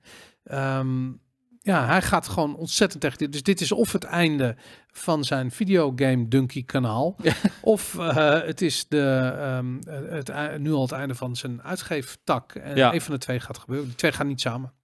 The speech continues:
Speaker 2: Nee. Nee, nee, dat, dat heb ik ook. Van, eh, zou je het leuk vinden om games uit te geven?
Speaker 1: Nee.
Speaker 2: Nee.
Speaker 1: Waarom
Speaker 2: Nee,
Speaker 1: is dat
Speaker 2: ik
Speaker 1: leuk?
Speaker 2: ook
Speaker 1: Wat is
Speaker 2: niet.
Speaker 1: er nou godsnaam leuk aan?
Speaker 2: Ehm, ja,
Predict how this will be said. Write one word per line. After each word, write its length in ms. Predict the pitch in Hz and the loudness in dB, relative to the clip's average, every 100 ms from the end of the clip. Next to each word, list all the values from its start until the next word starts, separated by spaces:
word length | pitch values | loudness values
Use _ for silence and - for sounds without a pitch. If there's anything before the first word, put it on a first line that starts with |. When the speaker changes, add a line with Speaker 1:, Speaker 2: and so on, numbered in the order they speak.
| _ | _
Speaker 2:
Nee. 280 | - 165 123 - - - _ _ | 2 4 4 -2 -16 -20 _ _
Nee, 240 | 147 104 - | 2 2 0
nee, 200 | 139 110 117 | -6 -4 -6
dat, 140 | 104 | -6
dat 120 | 98 98 | -6 -8
heb 100 | 98 | -8
ik 80 | |
ook. 200 | 85 107 | -6 -8
Van, 280 | - 113 101 | -6 -4 -4
eh, 260 | 95 92 95 | -4 -4 -4
zou 120 | 95 98 | -4 2
je 60 | |
het 120 | 147 | 4
leuk 160 | 151 185 | 4 4
vinden 260 | - 220 180 | 4 2 2
om 140 | 143 | 2
games 240 | 151 156 | 0 0
uit 180 | 160 180 | 0 0
te 60 | 190 | 2
geven? 400 | 180 196 214 185 | 2 2 2 -2
Speaker 1:
Nee. 140 | - 185 | -2 0
Speaker 2:
Nee. 140 | 123 - - | 0 -4 -2
Speaker 1:
Waarom 220 | 151 98 - | 0 0 -2
Speaker 2:
Nee, 280 | 131 143 151 | 0 0 -2
Speaker 1:
is 60 | |
dat 100 | 170 | -2
Speaker 2:
ik 60 | - | 0
Speaker 1:
leuk? 40 | |
Speaker 2:
ook 60 | 135 | 0
Speaker 1:
Wat 80 | 110 | 0
is 60 | |
Speaker 2:
niet. 20 | |
Speaker 1:
er 60 | 139 | -2
nou 140 | 139 | -4
godsnaam 340 | 127 - - 131 | -6 -8 -6 -2
leuk 160 | 131 | -2
aan? 140 | 123 107 113 - 135 135 - - | -4 -10 -12 -16 -20 -20 -10 -2
Speaker 2:
Ehm, 1120 | 170 156 156 147 143 139 135 135 127 123 123 | 2 4 6 4 4 4 4 6 6 6 6
ja, 40 | 117 | 4